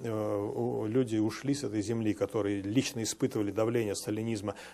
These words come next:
но сегодня состоятся уже во внуках их этот же самый страх. «Тише, тише, тише. Ты чё говоришь? За это ж тебя по шапке дадут».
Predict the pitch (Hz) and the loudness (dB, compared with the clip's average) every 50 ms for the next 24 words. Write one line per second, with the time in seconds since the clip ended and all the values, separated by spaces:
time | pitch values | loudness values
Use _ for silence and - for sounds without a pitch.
0 | - 131 135 139 - - 156 139 143 - - 139 123 - 143 143 151 156 147 147 | -2 2 2 4 6 6 4 4 2 0 -2 -4 0 4 6 8 10 10 8 8
1 | - 135 123 120 139 127 135 143 131 139 151 175 208 220 - 196 175 - - 139 | 6 4 6 6 6 10 10 10 10 12 12 12 12 12 12 12 12 12 12 6
2 | - - 175 180 180 170 151 151 160 - - 165 160 156 147 - - 135 113 - | 6 6 4 6 6 6 6 6 4 2 2 0 0 0 -2 -4 -6 -8 -8 -8
3 | - - - - - - - - - - - - - - - - - - - - | -10 -12 -12 -12 -12 -16 -18 -18 -18 -18 -18 -20 -20 -20 -20 -20 -20 -20 -20 -20
4 | - - 143 - - 156 - 160 143 143 - - 135 147 165 170 156 - - - | -16 -16 -12 -10 -10 -10 -8 -10 -12 -12 -12 -10 -6 -4 -4 -4 -6 -8 -12 -12
5 | - 160 147 - 147 143 - - - - - - 117 117 - - - | -10 -10 -8 -8 -10 -8 -8 -10 -10 -10 -12 -10 -8 -8 -10 -10 -14